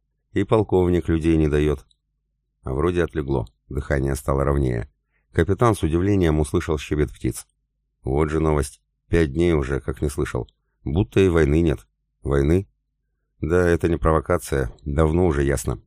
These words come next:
Это война. Уже отчётливо слышалось её дыхание, канонада. Грохотало где-то на севере и северо-западе. Дивизия вступила в бой? Это если на северо-запад выдвинулась.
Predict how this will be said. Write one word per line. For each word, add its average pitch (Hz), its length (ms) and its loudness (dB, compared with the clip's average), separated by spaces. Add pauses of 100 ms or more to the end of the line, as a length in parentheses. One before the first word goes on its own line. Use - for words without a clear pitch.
(200)
Это 101 260 -4
война. 71 420 -2 (480)
Уже 95 320 2
отчётливо 95 520 -2
слышалось 82 500 -4
её 78 140 0
дыхание, 67 560 -4 (140)
канонада. 73 560 -2 (840)
Грохотало 76 600 -2
где-то 78 280 -2
на 76 140 0
севере 73 440 0
и 65 40 -2
северо-западе. 69 760 -2 (540)
Дивизия 69 520 -2
вступила 73 440 -2
в 65 100 -4
бой? 90 280 -2 (600)
Это 85 260 0
если 85 460 0
на 80 140 -2
северо-запад 85 680 -2
выдвинулась. 62 560 -4